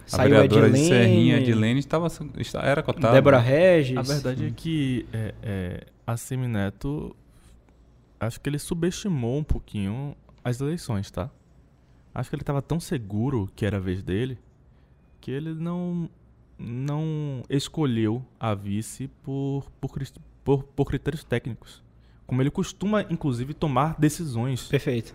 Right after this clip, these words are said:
Speaker 3: Né? E, e dessa vez ele escolheu por uma questão, é, é, por uma relação pessoal mesmo, talvez de,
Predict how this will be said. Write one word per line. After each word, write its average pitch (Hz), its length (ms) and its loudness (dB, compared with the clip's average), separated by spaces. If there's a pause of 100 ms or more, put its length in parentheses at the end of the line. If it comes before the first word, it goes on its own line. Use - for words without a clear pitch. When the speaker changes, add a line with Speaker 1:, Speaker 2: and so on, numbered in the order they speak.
(160)
Speaker 3:
Né? 98 240 -4 (520)
E, 117 880 -6
e - 120 -18
dessa 120 300 -4
vez 135 240 -2
ele 156 140 -4
escolheu 180 480 0
por 202 220 -8
uma 208 80 -4
questão, 208 600 -6
é, 143 160 -6
é, 123 320 -8
por 160 120 -2
uma 160 100 0
relação 160 400 -4
pessoal 165 400 -2
mesmo, 127 480 -2
talvez 107 400 -2
de, 131 180 -2